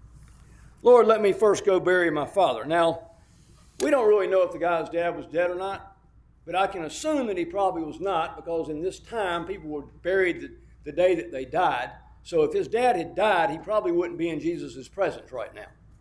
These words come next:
Scholars have thought about that and chewed over that for years. It doesn't really make any difference. When we first hear this response, though, from Jesus, it sounds somewhat, um, reasonable from this guy. "Well, let me just go home and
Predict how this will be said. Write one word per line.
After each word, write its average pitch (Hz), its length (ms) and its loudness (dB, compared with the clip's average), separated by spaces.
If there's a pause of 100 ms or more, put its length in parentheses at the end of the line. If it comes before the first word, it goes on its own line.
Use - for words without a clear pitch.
(2250)
Scholars 156 480 6
have 117 140 -8
thought 147 200 2
about 131 280 -4
that 131 180 -4
and 107 120 -16 (1120)
chewed 151 260 0
over 127 200 4
that 131 200 0
for - 80 -16
years. 127 260 -2
It - 100 -12
doesn't 139 260 0
really 135 180 -2
make 127 240 -6
any 110 140 -12
difference. - 500 -6 (2250)
When 175 120 10
we 165 80 10
first 220 280 8
hear 233 200 8
this 160 240 2
response, 147 480 -4
though, 147 400 0
from 135 160 -10
Jesus, 143 400 -6
it 143 100 -12
sounds 170 380 -4
somewhat, 151 560 -2
um, 151 300 -2 (760)
reasonable 135 480 6
from 127 180 -8
this 120 140 -8
guy. 120 180 -2
"Well, 151 140 0
let 233 100 2
me 208 60 0
just 185 180 0
go 165 160 4
home 156 240 2
and 131 160 -4